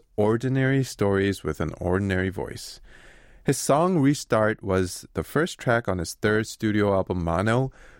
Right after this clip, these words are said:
which was released just last year. And here's what he wrote regarding the song in the liner notes.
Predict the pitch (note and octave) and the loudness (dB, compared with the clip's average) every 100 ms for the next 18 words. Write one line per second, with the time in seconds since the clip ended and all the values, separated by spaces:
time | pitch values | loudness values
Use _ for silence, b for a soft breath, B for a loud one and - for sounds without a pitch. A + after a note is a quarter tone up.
0 | B G#2+ G#2 - - E2+ - E2+ G2 - | B 0 0 -2 -6 -4 -2 0 0 -2
1 | - B2 - C3 B2 - D#3 - - - | -2 -2 0 0 0 0 0 0 -8 -8
2 | A2 A2 - - F#3 G#3 - C3 C3 B2+ | -2 -2 0 2 2 2 0 0 2 2
3 | A2 A2 A2 F#2+ F2 F2+ G2 F#2 F#2 F2 | 4 2 0 -2 0 0 -2 -4 -4 -2
4 | F2 F2 F#2 D#2 D#2 D2+ D2+ B1 G1+ G1+ | 0 0 -2 -2 0 -2 -4 -6 -8 -10
5 | - - | -10 -10